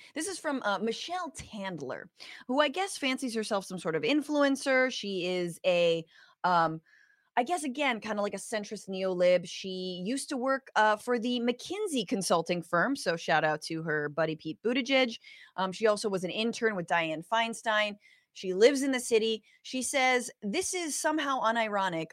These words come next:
Our society seems to become seriously complacent. A hundred years ago in S F, people were publicly hung for their crimes, often by vigilante groups that wanted to send a message. The hangings worked. Crime would plummet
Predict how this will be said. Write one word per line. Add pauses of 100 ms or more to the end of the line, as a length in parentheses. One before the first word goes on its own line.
Our
society
seems
to
become
seriously
complacent.
A
hundred
years
ago
in
S
F, (280)
people
were
publicly
hung
for
their
crimes, (400)
often
by
vigilante
groups
that
wanted
to
send
a
message. (440)
The
hangings
worked. (460)
Crime
would
plummet